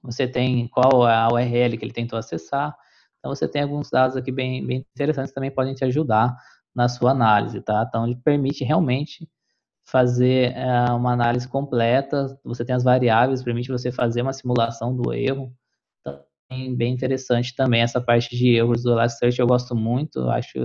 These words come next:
é sensacional essa, essa parte aqui. Bom, além disso, esses dados, né, eles são índices dentro do Elasticsearch, né? Então, aqui dentro do, com o Kibana,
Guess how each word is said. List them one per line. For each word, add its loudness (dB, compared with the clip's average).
é -12
sensacional -2
essa, -2
essa -6
parte -4
aqui. -8
Bom, 0
além 6
disso, 2
esses 2
dados, 2
né, -2
eles -4
são -2
índices 0
dentro -6
do 0
Elasticsearch, -2
né? -8
Então, -4
aqui -4
dentro -2
do, -6
com 4
o 0
Kibana, -2